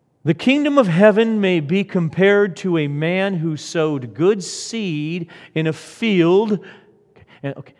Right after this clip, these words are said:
then he goes on to say, "How another came by and sowed weeds among the good seed, among the wheat, and they grow up together." And Jesus says,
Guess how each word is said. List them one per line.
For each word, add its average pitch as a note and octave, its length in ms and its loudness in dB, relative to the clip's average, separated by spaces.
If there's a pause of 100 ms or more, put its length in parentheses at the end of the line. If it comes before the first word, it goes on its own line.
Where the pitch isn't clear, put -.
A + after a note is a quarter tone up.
(120)
then B2+ 220 -6
he G3+ 120 0
goes G3 240 -2
on E3 180 -4
to F#3 80 -4
say, C#3 440 -2 (240)
"How C3+ 580 -2
another F3+ 640 0
came D3+ 440 -6
by C#3 680 -6 (840)
and C3 220 -10
sowed C#3 500 -6
weeds A#2 1400 -8
among C3+ 1000 -6
the C3 100 -8
good A#2+ 260 -12
seed, G2+ 520 -14
among F#3+ 800 -2
the C3 180 -4
wheat, A#2 420 -8
and C#3+ 260 -6
they C#3+ 200 0
grow E3+ 640 -2
up F#3+ 480 -4
together." C#3 1120 -4 (2250)
And C#3 160 -4
Jesus F#3 400 -6
says, C#3+ 500 -6